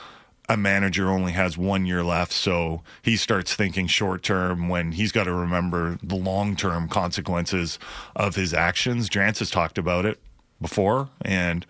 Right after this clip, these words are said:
some people argue that, you know, Jim Benning had more contractual, um, uh, m-, more contract length, he maybe doesn't pull off that Oliver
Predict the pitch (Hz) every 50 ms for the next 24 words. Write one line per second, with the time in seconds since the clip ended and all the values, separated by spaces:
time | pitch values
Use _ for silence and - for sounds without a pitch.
0 | - - - - - - - - - - - - - 110 107 104 110 95 85 98
1 | 92 95 98 101 95 92 101 98 87 95 90 90 90 87 90 92 - _ _ _
2 | _ _ _ _ _ - 107 95 90 90 90 - 101 101 98 87 90 90 98 107
3 | 101 98 98 98 87 85 92 92 90 92 92 90 90 90 - - - - - -
4 | - - _ _ _ - - - 117 98 - - 107 101 104 104 - - 110 104
5 | 95 95 92 90 90 92 92 92 - - _ _ - 98 95 90 90 90 90 87
6 | 87 87 87 87 87 87 - - _ _ _ - - - - - - - - -
7 | - - _ - _ - _ _ _ _ _ _ _ - - 98 92 90 87 87
8 | 90 92 - _ - 107 101 - _ 123 123 - - - 117 110 113 98 - -
9 | 110 113 117 - 104 95 101 - 98 92 92 87 101 110 - 120 120 110 101 113
10 | 104 101 107 110 107 110 107 95 87 113 104 107 110 101 - - 113 110 113 113
11 | - - 117 117 117 117 117 117 117 107